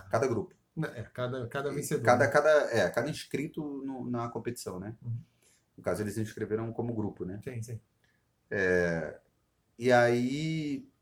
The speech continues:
Speaker 1: e aí eles conseguiram vencer e tal. E aí tão pra receber. Então, aí também é essas coisas, né? Vai que o concurso caduca, sei lá quanto, tem sempre essas merdas assim, né?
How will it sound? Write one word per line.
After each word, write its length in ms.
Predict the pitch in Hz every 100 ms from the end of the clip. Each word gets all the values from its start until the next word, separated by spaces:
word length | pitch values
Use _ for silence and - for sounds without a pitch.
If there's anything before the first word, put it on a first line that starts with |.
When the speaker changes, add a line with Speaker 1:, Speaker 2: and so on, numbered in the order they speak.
| _ _ _ _ _ _ _ _ _ _ 113
Speaker 1:
e 60 | 117
aí 80 | 107
eles 140 | 113
conseguiram 340 | 151 - 156 156
vencer 320 | 175 - 165
e 60 |
tal. 360 | 165 139 170 - _ _ _ _ _ _ _ -
E 140 | 98
aí 180 | 95 92
tão 140 | 95 120
pra 100 | 113
receber. 380 | 127 - 120
Então, 340 | 117 120 120 120
aí 220 | 110 117 -
também 260 | 320 311
é 80 | 330
essas 180 | - -
coisas, 220 | - 104
né? 80 | 95
Vai 180 | 104 147
que 60 |
o 60 | 147
concurso 340 | 143 131 127
caduca, 440 | - 92 110 127 110
sei 100 | 110
lá 60 | 110
quanto, 200 | 110 123 - 107 - -
tem 140 | 123
sempre 240 | 123 175
essas 140 | 247 202
merdas 320 | 135 120 104
assim, 160 | 107 95
né? 360 | 98 120 160